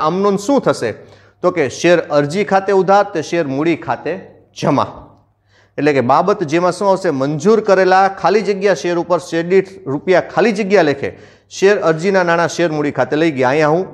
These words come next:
રકમ ફિલઅપ કરું છું કે મંજૂર કરેલા એક લાખ શેર પર શેર દીઠ રૂપિયા ત્રણ લેખે શેર અરજીના નાણાં શેર મૂડી ખાતે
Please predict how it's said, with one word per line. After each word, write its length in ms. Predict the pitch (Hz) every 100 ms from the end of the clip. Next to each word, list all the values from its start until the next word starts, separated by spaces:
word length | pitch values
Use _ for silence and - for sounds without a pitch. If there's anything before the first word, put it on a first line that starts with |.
| 143 151
રકમ 280 | 185 180 240
ફિલઅપ 220 | 233 -
કરું 180 | 165 139 113
છું 100 | 107 - - -
કે 80 | 143
મંજૂર 480 | 127 160 156 214 214
કરેલા 380 | 202 196 196 190
એક 240 | 190 202 202
લાખ 240 | 196 190
શેર 300 | - 175 175
પર 220 | - 147 110 - - -
શેર 180 | 170 196
દીઠ 260 | 190 214 190
રૂપિયા 360 | 185 185 180 175
ત્રણ 260 | 190 190 190
લેખે 240 | 185 113
શેર 240 | - 175 180 160
અરજીના 360 | 165 170 190 180
નાણાં 220 | 180 165
શેર 200 | 127 170 147
મૂડી 260 | 151 139
ખાતે 220 | 120 107